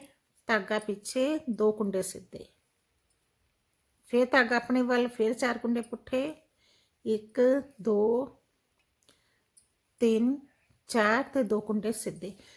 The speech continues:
ਬਸ ਇੱਦਾਂ ਹੀ ਅਸੀਂ ਇਸ ਪੈਟਰਨ ਨੂੰ ਪਾਉਂਦੇ ਜਾਣਾ। ਜਦੋਂ ਅਸੀਂ ਬਾਰ-ਬਾਰ ਇਸ ਪੈਟਰਨ ਨੂੰ ਪਾਉਂਦੇ ਜਾਵਾਂਗੇ ਤਾਂ ਸਾਡੀ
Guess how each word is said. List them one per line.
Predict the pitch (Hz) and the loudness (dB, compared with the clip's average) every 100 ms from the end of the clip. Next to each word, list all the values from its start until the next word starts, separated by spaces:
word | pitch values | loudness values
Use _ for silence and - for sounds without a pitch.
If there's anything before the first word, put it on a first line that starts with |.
| _ - | _ -2
ਬਸ | 269 294 | 2 6
ਇੱਦਾਂ | 285 294 | 6 4
ਹੀ | 330 | 2
ਅਸੀਂ | 302 311 | 0 0
ਇਸ | - | 0
ਪੈਟਰਨ | 254 240 254 | -2 0 0
ਨੂੰ | 247 | 0
ਪਾਉਂਦੇ | 233 226 240 | 2 0 0
ਜਾਣਾ। | 262 277 269 277 | 0 0 2 0
ਜਦੋਂ | 254 269 | 2 0
ਅਸੀਂ | 269 233 | 0 0
ਬਾਰ-ਬਾਰ | 208 220 277 | 2 2 2
ਇਸ | 269 - | 0 0
ਪੈਟਰਨ | - 226 240 | -2 -2 -2
ਨੂੰ | 240 | -2
ਪਾਉਂਦੇ | 214 208 220 | 0 0 0
ਜਾਵਾਂਗੇ | 233 226 247 254 | 0 0 -2 -2
ਤਾਂ | 330 285 | -6 -4
ਸਾਡੀ | 277 226 208 320 | -2 -2 -2 -4